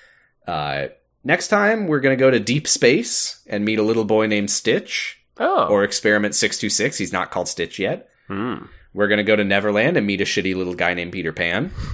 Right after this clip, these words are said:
Speaker 2: He sucks.
Speaker 1: And I think we'll, I think we will go to the, to Yen Sid's tower. I think we might just see Don and the Goofy next week.
Speaker 2: Oh, yay.
Speaker 1: And I, I've said it before, I'll probably say it next week.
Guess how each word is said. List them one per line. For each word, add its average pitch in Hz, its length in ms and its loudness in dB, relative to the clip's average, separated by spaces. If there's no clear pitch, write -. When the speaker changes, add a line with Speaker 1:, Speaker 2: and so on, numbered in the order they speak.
Speaker 2:
He 101 80 -14
sucks. - 520 -6
Speaker 1:
And 143 380 4
I 156 60 0
think 370 280 -2
we'll, 311 140 2
I - 80 0
think 277 180 2
we 285 120 4
will 233 200 10
go 202 160 8
to 190 60 6
the, 165 280 2
to 160 280 4
Yen 156 240 4
Sid's 143 300 2
tower. 92 340 2
I 90 80 0
think 185 180 -4
we 220 80 0
might 151 320 4
just 131 240 0
see 123 160 2
Don 110 220 2
and 98 100 -2
the 95 60 -4
Goofy 82 300 -6
next - 260 -8
week. - 380 -14
Speaker 2:
Oh, 320 160 4
yay. 202 480 2
Speaker 1:
And 120 480 2
I, 110 260 4
I've 110 160 2
said 170 180 6
it 190 80 2
before, 180 380 4
I'll 85 80 2
probably 127 320 2
say 135 220 6
it 131 60 0
next 156 280 0
week. 196 380 -2